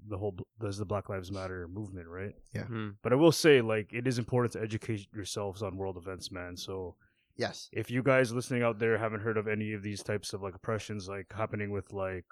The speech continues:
Speaker 1: you know, the, uh, Uyghur people in China or the, uh, the, the, the white farmers in South Africa or anything like that,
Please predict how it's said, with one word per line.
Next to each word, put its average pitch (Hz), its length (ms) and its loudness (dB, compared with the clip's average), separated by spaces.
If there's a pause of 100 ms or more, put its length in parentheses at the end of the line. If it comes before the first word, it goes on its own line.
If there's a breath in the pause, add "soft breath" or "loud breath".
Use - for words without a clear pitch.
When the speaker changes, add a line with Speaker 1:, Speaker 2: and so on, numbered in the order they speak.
(100)
Speaker 1:
you 110 100 -8
know, 101 420 -2
the, 101 200 -4
uh, 95 60 -2
Uyghur 107 300 -2
people 110 300 0
in 101 80 -2
China 101 640 0 (680)
or 95 340 -2
the, 95 240 -6
uh, 87 340 -6 (220)
the, 101 280 -6
the, 101 300 -2 (260)
the 110 80 0
white 113 220 2
farmers 107 360 0
in 101 60 -6
South 101 240 -2
Africa 113 400 0
or 98 300 -4
anything 113 260 0
like 98 140 -4
that, 107 300 2